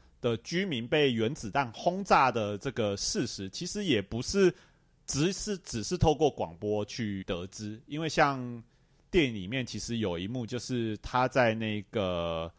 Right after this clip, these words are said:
呃，原子弹被投下之后，然后在那个 Los Alamos 的一个简报室，他看着这些影像，然后产生了一些可能就是，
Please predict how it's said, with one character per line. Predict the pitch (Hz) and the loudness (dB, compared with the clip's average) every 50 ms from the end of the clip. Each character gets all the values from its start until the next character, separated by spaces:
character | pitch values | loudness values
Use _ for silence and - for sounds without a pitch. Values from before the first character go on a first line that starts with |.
| _ _ _ - | _ _ _ -12
呃， | - 98 98 92 95 | -8 -6 -4 -4 -4
原 | 98 110 131 | -2 -2 -2
子 | 156 - 113 | -2 -2 -2
弹 | 98 135 131 | 0 0 2
被 | 139 139 - - | 2 0 -2 -2
投 | - - 101 101 | -4 -4 -2 -2
下 | 110 - 151 117 | 0 0 0 0
之 | - - 120 | 0 -2 -4
后， | 120 - 131 107 92 | -2 -2 -2 -2 -2
然 | 90 90 92 | -4 -4 -2
后 | 101 104 101 | -2 -2 -2
在 | 92 - 117 107 104 | -2 0 0 0 0
那 | 101 104 101 | -2 -4 -6
个 | 90 - 95 90 | -4 -4 -4 -2
Los | 90 90 90 - | -2 -4 -4 -2
Alamos | - - 120 127 123 113 104 92 87 85 - - | 0 2 4 4 4 2 0 -2 -8 -10 -12 -10
的 | - 90 85 82 82 82 80 - - | -8 -6 -6 -6 -6 -8 -10 -12 -10
一 | 92 | -6
个 | 110 113 | -6 -6
简 | 107 - - 113 80 78 | -4 -2 -4 -4 -2 0
报 | - 139 123 101 | 2 2 2 2
室， | 92 - - 127 98 - - _ _ _ _ _ _ | 0 -4 -6 -8 -8 -10 -12 _ _ _ _ _ _
他 | - 113 117 117 | -8 -6 -6 -6
看 | - - 135 110 | -4 -2 -4 -2
着 | 95 101 95 90 | -2 -4 -6 -6
这 | 85 107 | -6 -6
些 | 101 - 104 98 98 95 95 95 95 101 - _ _ _ _ _ - | -6 -4 -2 -2 -2 -2 -2 -4 -4 -6 -10 _ _ _ _ _ -14
影 | 95 87 78 | -14 -12 -12
像， | 80 - - 123 92 78 82 | -6 -2 -2 -2 -2 -2 -6
然 | 92 95 | -4 -2
后 | 110 107 | -2 -2
产 | 98 - - 101 80 76 | -4 -4 -6 -8 -8 -6
生 | - 113 107 | -6 -4 -4
了 | 104 95 87 | -2 -2 -4
一 | 98 | -4
些 | 95 - 107 98 95 95 98 | -6 -4 -4 -2 -2 -4 -6
可 | - - 95 | -8 -10 -12
能 | 82 80 78 80 85 | -10 -10 -12 -12 -12
就 | 98 95 | -14 -12
是， | - 107 101 95 95 95 | -10 -10 -8 -8 -8 -10